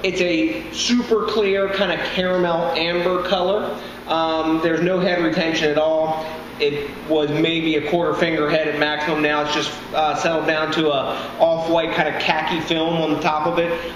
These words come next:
I'm sure if I swirled this, I'd get a little tiny bit of glass lacing, but I don't have room for that. And there's not gonna be any alcohol legs either, five point four percent A B V. Now, is there? So let's get a nose on this. I'm gonna guess this is gonna have a <laughs> lot of caramel smell. There won't be much hops.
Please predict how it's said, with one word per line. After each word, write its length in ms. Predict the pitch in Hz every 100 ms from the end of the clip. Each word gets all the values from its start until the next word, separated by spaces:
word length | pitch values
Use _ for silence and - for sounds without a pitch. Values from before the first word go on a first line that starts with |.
| -
I'm 100 | 233
sure 220 | 226 208
if 80 | 185
I 100 | 180
swirled 480 | 180 160 160 160
this, 160 | 160 160
I'd 260 | - 160 165
get 140 | 165
a 20 |
little 260 | 156 175 156
tiny 300 | 170 160 156
bit 120 | 151
of 60 | 143
glass 280 | 147 147 147
lacing, 300 | 151 151 147
but 100 | 139
I 60 |
don't 140 | 131 131
have 280 | 139 139
room 140 | 170 175
for 120 | 180
that. 340 | 175 175 175
And 240 | 180 180 180 175 180 196
there's 140 | 180
not 160 | 180 165
gonna 100 | 143
be 100 | 143
any 140 | 143
alcohol 440 | 139 143 143 143
legs 200 | 139 135
either, 440 | 135 156 156 151 143
five 320 | 160 143 139
point 200 | 156 139
four 180 | 147 139
percent 420 | 139 156 147 147
A 180 | 147 147
B 160 | 147 151
V. 160 | 175
Now, 240 | 175 175 -
is 160 | 185 170
there? 400 | 135 - - -
So 200 | 233 160
let's 180 | 165
get 100 | 185
a 80 | 180
nose 240 | 185 196 190
on 160 | 190
this. 180 | 170 - - - - -
I'm 240 | 165 214 202
gonna 200 | 196 175
guess 680 | 196 160 147 151 - -
this 160 | 151 160
is 140 | 151
gonna 160 | 160 156
have 160 | 156
a 240 | 151 - 208
<laughs> 0 |
lot 100 | 190
of 80 | 190
caramel 480 | 202 185 180 175
smell. 580 | 175 180 160 160 160 160
There 100 | 151
won't 180 | 165 170
be 80 | 175
much 220 | 175 170
hops. 420 | 175 160 160 160